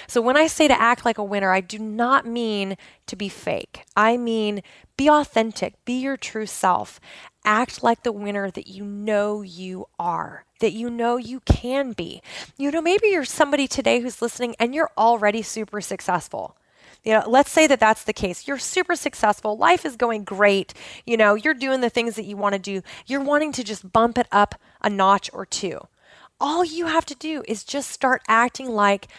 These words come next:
a little bit more of a winner, you know? Start changing those behaviors a little bit. Maybe you get up a little bit earlier in the morning.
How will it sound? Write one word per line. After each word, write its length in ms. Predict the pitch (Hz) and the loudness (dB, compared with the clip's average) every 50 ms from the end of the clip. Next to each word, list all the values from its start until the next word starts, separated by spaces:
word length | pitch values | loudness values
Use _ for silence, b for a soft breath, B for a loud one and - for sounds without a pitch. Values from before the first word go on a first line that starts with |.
| B B B B | B B B B
a 60 | 226 | 4
little 640 | 240 233 226 233 240 247 262 277 302 330 370 359 339 | 4 6 4 4 4 6 8 8 8 8 8 6 6
bit 160 | 302 339 294 | 4 4 4
more 220 | 262 254 233 214 | 4 4 4 4
of 100 | 196 180 | 4 4
a 40 | 185 | 2
winner, 420 | 170 175 175 170 165 - - - _ | -2 -4 -4 -6 -6 -10 -12 -12 _
you 140 | - 208 202 | -4 0 2
know? 320 | 208 208 208 220 233 226 B B B B B | 4 6 6 6 4 2 B B B B B
Start 360 | - - - 294 285 302 277 | -12 -2 2 4 4 4 4
changing 520 | - - - 277 294 302 294 269 302 277 277 | 2 -4 -4 -4 -4 -4 -6 -6 -6 -2 0
those 200 | 254 240 240 - | 2 2 2 0
behaviors 520 | - 247 208 214 220 220 208 214 190 175 | -2 -4 -2 0 -2 -2 -2 -4 -6 -6
a 40 | 185 | -4
little 200 | 180 185 180 180 | -4 -2 -2 -2
bit. 200 | 170 175 165 - | 0 0 -2 0
Maybe 220 | 185 202 226 240 | 0 -4 -4 -4
you 80 | 233 247 | -6 -4
get 160 | 208 240 233 | 2 4 4
up 160 | 226 233 - | 6 4 4
a 40 | 240 | 2
little 180 | 226 220 220 202 | -2 -2 -2 -2
bit 160 | 196 214 - | -2 -2 -4
earlier 420 | - 214 220 220 233 233 220 220 220 | -4 -4 -4 -4 -2 -2 -2 -4 -4
in 120 | 220 214 | -4 -6
the 60 | 214 | -6
morning. 580 | 208 202 214 214 220 220 220 214 214 214 220 | -4 -4 -2 -2 -2 -2 -4 -4 -4 -6 -8